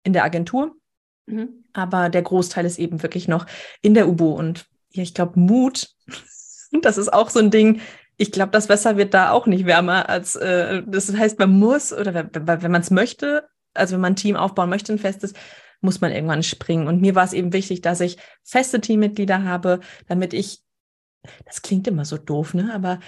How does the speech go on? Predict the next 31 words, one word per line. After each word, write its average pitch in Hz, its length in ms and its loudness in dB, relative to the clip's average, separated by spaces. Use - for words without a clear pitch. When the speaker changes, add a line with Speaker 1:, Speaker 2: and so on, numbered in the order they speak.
Speaker 1:
ähm, 185 240 -6
damit 196 260 2
ich 214 80 -6
so 202 80 2
ein 190 40 4
bisschen 285 200 -2
darüber 208 260 -2
verfügen 214 520 0
kann, 240 300 2
dass 202 220 0
die - 80 -6
ihre 208 280 0
Zeiten 208 420 0
quasi 196 340 -2
ja 185 100 0
für 208 120 -2
mich 202 240 2
frei 220 320 -2
halten 156 480 -2
und 165 140 -2
Speaker 2:
Okay. - 80 0
Speaker 1:
eben, 185 420 2
Speaker 2:
Ja. 165 160 2
Speaker 1:
äh, 180 60 -4
wissen, 214 300 2
okay, 196 220 -2
gut, 214 200 -2
ich - 180 -10
brauche 214 320 2
von 214 180 -4
euch 202 360 0